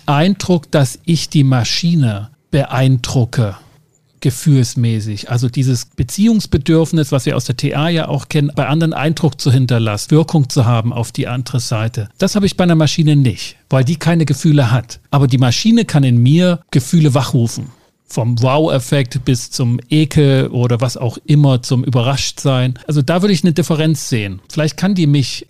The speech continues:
überlisten und ich habe den Eindruck, dass sie Gefühle hat, die ich mit bewirkt habe. Naja, aber spätestens, wenn ich den Kasten ausmache, dann merke ich, das klappt nicht.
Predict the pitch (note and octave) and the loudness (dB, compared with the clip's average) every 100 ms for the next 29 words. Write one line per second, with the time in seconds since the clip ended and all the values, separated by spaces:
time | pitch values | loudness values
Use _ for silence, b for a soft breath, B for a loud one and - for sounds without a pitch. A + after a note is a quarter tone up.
0 | _ C#3+ A#2+ F3 - - A3+ E3+ C#3+ A#2+ | _ 0 2 0 -2 -6 -4 -2 0 0
1 | D3+ D#3 B2+ C3+ F#3 A3 E3 - C#3 A#2 | -2 -2 -4 -2 -2 -2 -2 -2 -2 -2
2 | B2+ C3 C#3+ - C#3 C3 B2+ B2+ _ _ | -2 -2 -4 0 2 4 0 -2 _ _
3 | - C#3+ F3 - _ _ - D3+ - C3 | -8 -4 -4 -6 _ _ -8 -6 -2 0
4 | D3 D3 - - C3+ A2 C#3 E3+ - D#3 | 2 0 -2 -2 -2 2 2 0 -2 -2
5 | D3+ D3+ D3+ C#3+ B - C3+ B2+ A2 A2+ | 0 0 0 -2 B -2 2 2 0 0
6 | A#2+ - C3+ B2+ - B2 - A#2+ A#2 - | -2 0 0 0 0 -2 0 0 0 -2
7 | A2 A#2+ C3 - C3 A2+ B2+ - A2+ A#2 | -6 -2 -4 -2 -6 -2 -2 -2 -4 -4
8 | - A2+ A2+ A#2 A#2 A2 - G#2 - A#2+ | -4 -2 0 0 -2 -6 -6 -10 -6 -8
9 | - - G2 - | -8 -14 -14 -18